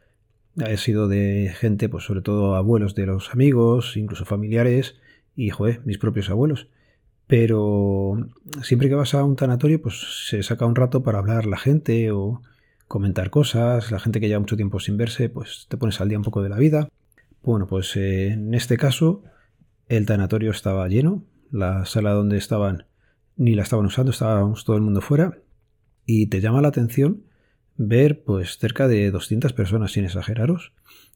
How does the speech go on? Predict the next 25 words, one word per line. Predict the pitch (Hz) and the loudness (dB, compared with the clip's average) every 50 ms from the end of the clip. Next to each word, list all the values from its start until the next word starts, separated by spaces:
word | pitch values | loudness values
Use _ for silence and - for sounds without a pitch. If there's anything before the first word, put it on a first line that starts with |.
| _ _ _ _ - | _ _ _ _ 0
todas | 123 135 165 180 165 - | 2 4 4 2 0 -2
con | - - 104 104 | -2 0 2 2
una | 113 117 113 117 | 2 2 2 2
cara | - 120 127 143 143 135 123 110 104 101 101 104 - - - - | 2 0 2 2 2 2 2 0 0 -2 -2 -4 -6 -10 -6 -4
bastante | 107 98 - - 113 110 117 131 | -4 -4 -2 -2 0 0 2 2
descompuesta, | 131 123 - - 107 104 101 123 139 - - 127 120 117 117 | 0 0 0 -2 -2 0 2 2 0 2 2 0 0 0 -2
con | - 98 95 92 95 90 92 101 101 104 - - _ _ _ _ _ _ _ _ _ _ _ | -2 -2 -2 -2 -2 -2 -2 -2 -2 -4 -6 -10 _ _ _ _ _ _ _ _ _ _ _
un | - - 120 117 117 120 123 123 127 127 123 123 120 120 120 120 | -8 -2 2 2 4 4 4 4 4 4 4 2 2 0 -2 -2
gesto, | - - 143 131 127 - 139 139 135 127 123 117 113 110 117 - - - _ _ _ _ _ - | 2 2 2 2 2 2 2 4 4 4 4 2 0 -2 -4 -8 -10 -16 _ _ _ _ _ -12
joder, | - - 113 104 98 98 107 | -4 0 0 2 2 2 0
de | 127 120 113 | 0 -2 -2
preocupación, | 120 120 110 117 101 98 87 90 - - 120 123 143 175 196 - - _ _ _ _ _ _ _ _ _ | 0 0 0 0 -2 -4 -4 -6 -2 0 2 4 4 2 0 -4 -10 _ _ _ _ _ _ _ _ _
y | - 127 113 110 107 107 | 0 2 2 4 4 2
allí | 107 110 120 123 | 4 4 4 4
estaban | 123 - 117 101 92 | 2 2 0 0 -2
los | 85 - | -2 -2
padres. | - 160 170 151 117 110 - - - _ _ _ _ _ _ | 0 2 2 2 0 -2 -6 -10 -16 _ _ _ _ _ _
Allí | - 117 104 101 110 113 | -4 -2 0 2 0 0
pude | 110 117 113 110 113 | 2 0 0 2 2
darle | 117 113 113 113 113 110 | 2 2 0 0 0 0
un | 110 107 | 0 -2
abrazo | 107 110 110 104 104 - 107 101 98 | -2 -2 -2 -2 -2 -2 0 0 0
a, | 98 104 110 113 113 - - _ | 0 0 -2 -4 -6 -10 -10 _
al | - 117 110 107 | -4 -2 0 2
amigo | 117 131 143 151 170 202 202 | 2 2 2 2 2 0 0